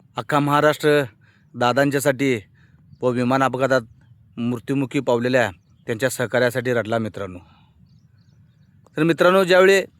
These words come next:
अपघात झाला हे पवार साहेबांना ज्यावेळी समजलं, त्यावेळी स्वतः शरद पवार साहेब त्या विमानाच्या धावपट्टीजवळ आले. त्यांनी तिथलं सगळं ते ॲक्सिडेंट कसं झाला,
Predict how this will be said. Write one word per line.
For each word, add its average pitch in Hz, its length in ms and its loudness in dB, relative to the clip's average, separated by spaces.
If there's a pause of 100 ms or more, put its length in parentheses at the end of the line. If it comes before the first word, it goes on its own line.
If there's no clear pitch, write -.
(340)
अपघात 147 260 0
झाला 160 320 4 (1000)
हे 156 80 2
पवार 151 260 4
साहेबांना 147 420 2
ज्यावेळी 147 240 2
समजलं, 131 480 -2 (920)
त्यावेळी 143 260 4
स्वतः 135 340 0 (540)
शरद 135 180 0
पवार 135 260 4
साहेब 131 320 2 (1040)
त्या 143 120 4
विमानाच्या 139 560 0
धावपट्टीजवळ 135 680 0
आले. 113 260 0 (800)
त्यांनी 156 440 0 (560)
तिथलं 135 200 -2
सगळं 143 360 2
ते 165 280 4 (680)
ॲक्सिडेंट 135 440 -4
कसं 135 240 -4
झाला, 123 440 2